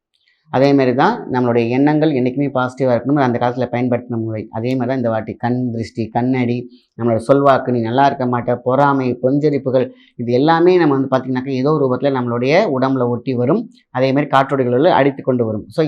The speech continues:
இதை பேலன்ஸ் பண்றதுக்கு தான் அந்த காலத்துல செய்யக்கூடிய மூலிகை. இன்னைக்கு அரச மரம், அரச மரங்கிறது சாதாரண விஷயம் கிடையாது. அரச மரம்,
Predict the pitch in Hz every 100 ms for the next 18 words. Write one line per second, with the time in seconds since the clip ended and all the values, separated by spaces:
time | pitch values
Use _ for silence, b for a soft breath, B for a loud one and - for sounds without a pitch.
0 | 143 202 226 156 143 170 180 170 135 117
1 | 113 139 131 120 120 117 135 147 117 120
2 | 120 135 120 120 107 107 - _ _ _
3 | _ _ 131 127 123 175 208 175 131 107
4 | 127 165 175 156 143 143 131 135 135 131
5 | 123 127 120 139 135 135 123 123 143